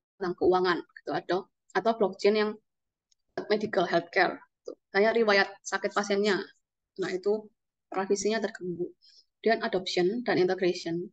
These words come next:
karena blockchain ini sendiri masih baru,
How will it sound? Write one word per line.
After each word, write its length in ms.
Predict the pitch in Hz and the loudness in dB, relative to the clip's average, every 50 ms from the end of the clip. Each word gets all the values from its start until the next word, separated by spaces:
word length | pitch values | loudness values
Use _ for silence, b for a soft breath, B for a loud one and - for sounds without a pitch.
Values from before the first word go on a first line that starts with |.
| _ _ | _ _
karena 400 | - 190 185 202 226 247 262 269 277 - - _ _ _ _ _ _ - | 2 2 2 4 2 0 0 0 -4 -8 -14 _ _ _ _ _ _ 0
blockchain 320 | 214 196 190 - 220 190 | 0 0 2 2 2 4
ini 240 | 190 208 208 208 226 | 4 4 2 2 0
sendiri 560 | 214 220 190 180 180 175 180 202 240 269 285 | 0 2 2 4 4 4 4 4 4 4 4
masih 480 | 247 226 240 - - 233 202 180 - - _ | 4 2 0 -2 -2 0 0 0 -2 -4 _
baru, 400 | _ - 233 208 190 196 185 - | _ -2 2 4 6 6 6 6